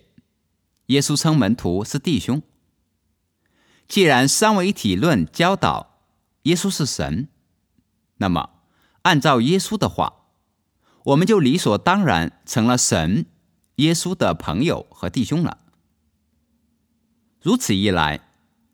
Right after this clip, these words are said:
诗歌里的你就非耶稣莫属了，因为亚维神从未称我们为弟兄。诗篇四十二篇，诗人渴慕的对象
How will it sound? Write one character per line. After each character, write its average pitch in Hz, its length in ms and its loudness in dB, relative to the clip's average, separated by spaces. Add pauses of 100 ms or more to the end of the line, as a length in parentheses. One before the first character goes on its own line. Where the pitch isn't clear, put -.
(160)
诗 - 260 0
歌 247 120 2
里 147 140 4
的 165 140 0
你 95 360 0 (480)
就 170 160 0
非 156 220 2
耶 175 160 2
稣 175 240 0
莫 202 240 2
属 80 220 -6
了， 60 240 -12 (1400)
因 135 160 2
为 117 160 4
亚 165 180 2
维 95 160 2
神 73 380 -6 (360)
从 131 220 0
未 175 180 2
称 185 220 -2
我 101 140 2
们 98 160 0
为 90 140 0
弟 110 200 -2
兄。 139 240 -4 (1200)
诗 - 240 0
篇 175 300 2
四 180 200 0
十 170 120 0
二 127 140 4
篇， 143 280 -2 (800)
诗 - 220 2
人 196 160 4
渴 95 320 0
慕 107 120 0
的 143 120 -2
对 208 200 0
象 82 300 -2